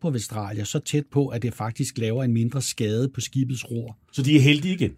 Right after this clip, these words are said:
Speaker 1: De er heldige igen. Og, øh, hvis min far ikke havde været så heldig under krigen, så havde jeg jo ikke siddet her og talt
Speaker 2: Nej.
Speaker 1: med dig i dag. Øh, men, men, men det er de, og de, de kan sejle videre og selv, øh, øh,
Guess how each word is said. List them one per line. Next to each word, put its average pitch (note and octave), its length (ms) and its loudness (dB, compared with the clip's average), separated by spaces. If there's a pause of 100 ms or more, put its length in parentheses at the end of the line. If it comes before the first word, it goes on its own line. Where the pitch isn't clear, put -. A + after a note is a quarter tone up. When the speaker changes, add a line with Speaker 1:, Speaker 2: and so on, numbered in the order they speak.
(120)
Speaker 1:
De D3+ 180 0
er C3+ 100 -2
heldige C3+ 500 -2
igen. A#2+ 320 0 (540)
Og, A#2+ 260 -2
øh, A2 300 -6
hvis A2+ 240 -6
min C3 120 2
far D3+ 180 -2
ikke D#3+ 100 -2
havde C#3+ 100 -2
været C#3+ 120 -2
så D#3 80 -6
heldig B2+ 480 -4
under B2 220 -4
krigen, B2 380 -4
så B2 100 -8
havde B2 160 -2
jeg A#2+ 100 -4
jo A#2 60 -4
ikke A2+ 200 -4
siddet A#2+ 180 -2
her A#2+ 80 -2
og A2+ 60 -10
talt A2+ 120 -2
Speaker 2:
Nej. F2 120 -2
Speaker 1:
med A#2+ 80 0
dig G#2 200 0
i A#2+ 40 0
dag. G#2+ 260 -4 (680)
Øh, A#2 400 2
men, A#2+ 260 0
men, A#2 360 0
men A#2 160 0
det E3 120 4
er C3+ 80 4
de, E3 180 2
og B2+ 200 0
de, D3 180 4 (160)
de C#3 80 4
kan B2+ 200 2
sejle A#2 300 2
videre D3+ 360 6
og A#2 280 -2
selv, C3+ 280 0
øh, A2 400 0 (840)
øh, A2+ 260 -4